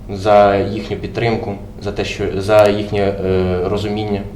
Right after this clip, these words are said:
Е, окремо хотів би подякувати всьому курсантському складу, колективу.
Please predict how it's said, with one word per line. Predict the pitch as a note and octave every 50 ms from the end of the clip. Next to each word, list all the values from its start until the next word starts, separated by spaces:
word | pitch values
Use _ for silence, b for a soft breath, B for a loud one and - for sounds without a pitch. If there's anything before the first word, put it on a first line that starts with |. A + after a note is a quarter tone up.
| - - - - - - - - - - - - - - - - - - - - - - - -
Е, | F#2+ G2 G2 G2+ G2 G2 G2 G2 G2 G2 F#2+ -
окремо | G2 - - B2+ B2+ A#2+ A2
хотів | A2 - G2 - - G#2 G2
би | F#2 G2+ G2 G2 F#2 F#2 F2+
подякувати | F2 - G#2 F#2+ F#2+ G#2 G2+ F#2 - F#2+ F2+ F#2+ F#2+
всьому | F2+ - - G#2+ G2+ F#2+ F#2
курсантському | F#2 - G2 G2+ - A2 G2+ F#2+ F#2 - - F#2+ F#2+ F2+
складу, | F2+ - - A#2+ A#2+ B2+ B2 A#2 G#2+ - - - - - - - - - - - - - - - - - - - -
колективу. | - G#2+ G2 G2 G2 - - G2 F#2 F#2 F#2+